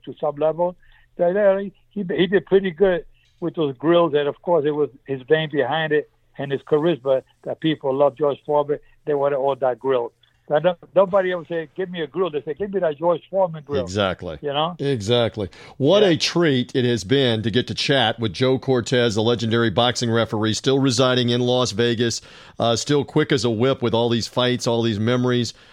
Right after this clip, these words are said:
Speaker 2: Boxing Hall of Fame, International Boxing Hall of Fame in twenty eleven. What's the quick story? Who were you standing on the stage with? That was, that was Iron Mike Tyson, and who else went in the Hall of Fame with you that year?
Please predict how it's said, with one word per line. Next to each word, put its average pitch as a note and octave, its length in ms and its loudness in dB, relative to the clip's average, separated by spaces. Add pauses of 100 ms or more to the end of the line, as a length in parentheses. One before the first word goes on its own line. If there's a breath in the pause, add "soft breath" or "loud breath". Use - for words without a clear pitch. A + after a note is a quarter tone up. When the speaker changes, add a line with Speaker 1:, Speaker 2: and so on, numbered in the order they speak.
(120)
Speaker 2:
Boxing D3 720 0
Hall C#3 480 0
of C3 80 -2
Fame, C3 300 0
International C3 600 0
Boxing B2+ 480 0
Hall B2+ 260 0
of A#2+ 60 -4
Fame B2 400 0 (280 loud breath)
in A#2+ 140 -2
twenty C#3 240 0
eleven. B2+ 240 2 (180 loud breath)
What's D#3 240 0
the E3+ 100 2
quick F3+ 240 0
story? F3 380 4
Who E3 120 2
were F3+ 60 2
you F3 160 0
standing F3 360 2
on E3 100 2
the D3 60 2
stage E3 320 0
with? E3+ 200 2
That D3+ 120 2
was, C#3+ 100 0
that C#3+ 120 2
was C3 100 0
Iron D#3+ 260 2
Mike E3+ 220 2
Tyson, E3 380 0
and C#3 80 2
who E3 180 2
else E3+ 200 0
went F3 120 2
in F3 60 2
the E3 80 2
Hall F3 180 2
of E3+ 80 0
Fame F3 220 2
with F3+ 180 0
you F3+ 100 -2
that F3+ 180 2
year? F#3+ 340 -2